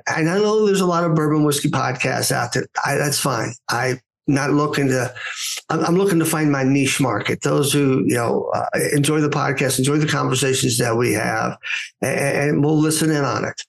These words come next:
So, uh, I'm gonna make this short. It will be soon. I will make an announcement on social media, on LinkedIn,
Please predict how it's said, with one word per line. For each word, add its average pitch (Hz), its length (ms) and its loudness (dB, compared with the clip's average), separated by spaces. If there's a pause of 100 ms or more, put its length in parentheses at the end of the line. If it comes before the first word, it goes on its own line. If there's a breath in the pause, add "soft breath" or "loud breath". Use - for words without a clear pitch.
(160)
So, 143 460 0
uh, 135 680 -2
I'm 143 180 0
gonna 147 140 2
make 147 220 0
this 170 140 0
short. 135 520 -2 (480)
It 160 140 0
will 160 200 2
be 151 520 2 (440)
soon. 170 600 0 (420)
I 120 140 -2
will 135 220 2
make 139 260 2
an 131 80 0
announcement 135 720 0
on 131 280 -2
social 143 440 0
media, 131 560 0 (420 loud breath)
on 127 400 0
LinkedIn, 131 800 0